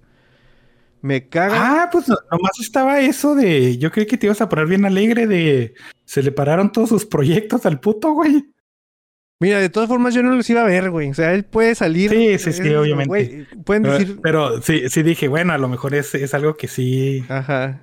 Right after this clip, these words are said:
Speaker 2: va a disfrutar el Víctor nomás por la anécdota,
Speaker 1: Sí,
Speaker 2: ¿no?
Speaker 1: güey. Mañana pueden anunciar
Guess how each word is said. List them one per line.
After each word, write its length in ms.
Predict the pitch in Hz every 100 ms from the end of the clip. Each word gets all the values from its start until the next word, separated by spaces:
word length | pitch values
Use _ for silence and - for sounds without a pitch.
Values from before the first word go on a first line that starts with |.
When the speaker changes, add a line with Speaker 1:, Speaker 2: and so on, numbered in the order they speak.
| -
Speaker 2:
va 180 | 123 131
a 40 |
disfrutar 460 | 147 139 139 135 131
el 140 | 143
Víctor 320 | 139 151 170 147
nomás 240 | 127 123
por 160 | - 143
la 80 |
anécdota, 480 | 127 139 151 151 123
Speaker 1:
Sí, 60 | 127
Speaker 2:
¿no? 80 | 156
Speaker 1:
güey. 100 | - _ _ _
Mañana 460 | 143 165 202 233 233
pueden 220 | 233 247
anunciar 600 | 214 170 151 185 196 196